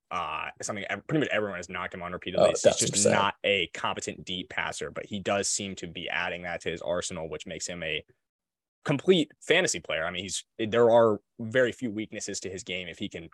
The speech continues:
Speaker 1: complete himself as a passer. So we'll see how much, how much of a step he's taken, I think, this year. Uh,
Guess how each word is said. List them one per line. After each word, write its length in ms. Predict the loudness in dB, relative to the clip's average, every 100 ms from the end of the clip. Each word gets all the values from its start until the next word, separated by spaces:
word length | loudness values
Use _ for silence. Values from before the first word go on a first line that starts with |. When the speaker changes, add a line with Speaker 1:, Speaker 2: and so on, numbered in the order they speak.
| _
Speaker 1:
complete 420 | -16 -12 -6 -6
himself 320 | -6 -6 -8 -8
as 100 | -14
a 40 |
passer. 480 | -10 -10 -8 -12 -14
So 240 | -8 -6 -6 _ _ _ _ _ _ -2
we'll 140 | 2
see 200 | 6 6
how 220 | 6 2
much, 240 | 2 -2 -4 -10
how 180 | -6 0
much 180 | 2 2
of 60 | 0
a 40 |
step 280 | -2 -4 -6
he's 120 | -8
taken, 340 | -8 -6 -6
I 80 | -8
think, 260 | -12 -14 -10
this 200 | -8 -8
year. 180 | -8 -10 -14 _ _ _ _ _ 0
Uh, 380 | 2 2 -2